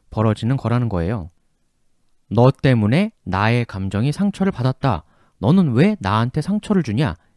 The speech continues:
이런 나쁜." 근데 상대도 마찬가지거든요. 걔도 나 때문에 자기 감정이 상한 거야. 그러니까 인간은 서로 맨날 싸우죠.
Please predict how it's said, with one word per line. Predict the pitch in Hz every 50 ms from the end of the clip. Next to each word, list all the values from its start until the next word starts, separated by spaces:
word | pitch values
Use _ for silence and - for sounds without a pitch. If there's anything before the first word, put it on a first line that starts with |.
| _ _ _
이런 | - 95 107 113 107 92 87
나쁜." | 85 92 98 - _ - 123 107 110 143 - _ _ _ _ _ _ _ _ _ _ _ _ _
근데 | - 139 156 185 208
상대도 | 202 - 214 220 214 233 220 -
마찬가지거든요. | 214 139 95 - - 151 143 131 123 117 110 101 85 90 98 147 147 -
걔도 | - - 117 151 - 170 170 165 107 85 - _ _ _ _ _ _ _
나 | - 95 113 135
때문에 | - _ 190 185 160 151 165 185
자기 | - - 110 131 151
감정이 | - - 110 107 107 117 123 131
상한 | - 180 190 196 190
거야. | 147 98 87 95 98 90 - _ _ _ _ _ _ _ _ _ _ _
그러니까 | - 135 165 202 214 - 226 180
인간은 | 117 110 127 131 143 120 101 110 139 - _ _ _ _
서로 | _ - - - 208 220 220 175
맨날 | 107 87 107 175 196 208 202 185
싸우죠. | - 165 170 180 180 - - 98 107